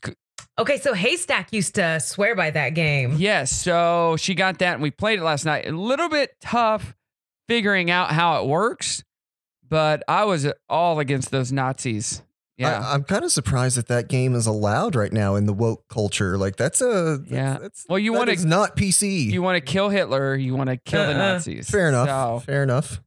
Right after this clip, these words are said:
Speaker 1: yeah. It's, it was a fun game. It's a lot, I mean, it's all these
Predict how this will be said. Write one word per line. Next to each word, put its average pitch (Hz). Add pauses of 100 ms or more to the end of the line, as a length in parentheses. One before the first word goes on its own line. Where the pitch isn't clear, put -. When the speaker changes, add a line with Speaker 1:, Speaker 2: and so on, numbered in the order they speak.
(160)
Speaker 1:
yeah. 120 (440)
It's, 175
it -
was 208
a 190
fun 196
game. 165
It's 220
a 269
lot, 262 (180)
I 185
mean, 185
it's 180
all 214
these 185